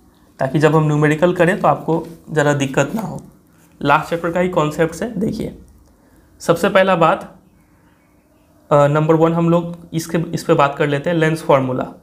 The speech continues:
लास्ट चैप्टर में हमने लेंस फार्मूला पढ़ा था, याद है आपको? बोलिए अगर याद है तो। तो अगर आप बोल रहे हैं वन by V minus one by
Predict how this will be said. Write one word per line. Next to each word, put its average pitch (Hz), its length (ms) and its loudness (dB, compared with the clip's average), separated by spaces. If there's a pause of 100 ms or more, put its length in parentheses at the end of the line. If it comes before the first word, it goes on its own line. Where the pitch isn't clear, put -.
(840)
लास्ट 160 260 2
चैप्टर 175 220 -4
में 175 120 -2
हमने 170 180 0
लेंस 165 300 0
फार्मूला 156 320 0
पढ़ा 139 260 2
था, - 340 -10
याद 139 180 0
है 165 80 4
आपको? 165 460 -2 (600)
बोलिए 143 260 2
अगर 139 180 2
याद 127 240 2
है 127 80 -2
तो। 127 100 -6 (1040)
तो 143 60 4
अगर 160 160 6
आप 170 120 4
बोल 160 180 0
रहे 170 160 2
हैं 165 60 0
वन 160 240 2
by 165 120 4 (180)
V 160 340 0
minus 151 380 0
one 147 280 2
by 151 80 6